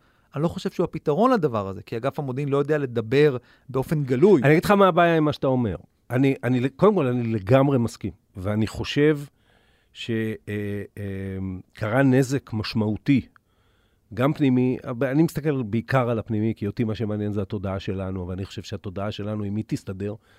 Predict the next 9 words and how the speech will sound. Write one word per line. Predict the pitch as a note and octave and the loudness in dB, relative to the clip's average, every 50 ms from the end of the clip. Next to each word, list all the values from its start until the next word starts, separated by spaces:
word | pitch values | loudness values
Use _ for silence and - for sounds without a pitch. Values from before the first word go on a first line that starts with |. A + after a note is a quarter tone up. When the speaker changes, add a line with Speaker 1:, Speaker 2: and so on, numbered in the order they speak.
| _ _ - | _ _ -14
Speaker 2:
חצי | - - - B2+ | -14 -6 -2 -2
מהבעיות | A#2+ A#2+ A2+ G2+ A2 G#2+ G#2+ - | 0 0 0 -2 -2 -2 -2 -4
שלנו | - G2+ F#2+ F#2+ F#2+ | -6 -6 -6 -6 -8
יסתדרו. | F2+ - - F2+ - F2+ - F#2+ - _ _ _ _ _ _ _ _ _ _ _ _ _ - | -8 -10 -14 -14 -14 -14 -16 -16 -18 _ _ _ _ _ _ _ _ _ _ _ _ _ 2
אבל | A2+ A#2 G2+ F2+ A#2+ A#2 A#2 A#2 | 2 2 4 6 4 6 6 4
ה-, | A#2 A2+ A2+ A2+ A2+ A2+ A2+ A2 A2 A2 A2 G#2+ - - _ | 4 2 2 2 2 0 0 0 -2 -2 -2 -4 -6 -10 _
אה, | - A2 A2 A2 A2+ A2+ A2 A2 A2 A2 G#2+ - _ - | -6 -4 -2 -2 -2 -2 -2 -4 -4 -6 -6 -10 _ -8
אה, | A2 G#2+ - | -8 -8 -2
תחושה, | - - A2+ C3 B2+ - - G3 F#3 D3 | -2 0 0 0 -2 2 4 4 4 4